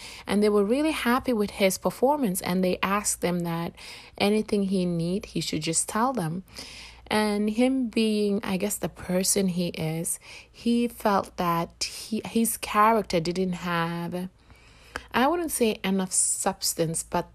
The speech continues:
the stereotypical role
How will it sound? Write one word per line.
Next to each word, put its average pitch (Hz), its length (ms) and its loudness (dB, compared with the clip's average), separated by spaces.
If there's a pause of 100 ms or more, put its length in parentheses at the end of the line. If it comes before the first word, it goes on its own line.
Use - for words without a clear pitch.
(100)
the 175 180 0
stereotypical 185 1700 0 (640)
role 165 720 4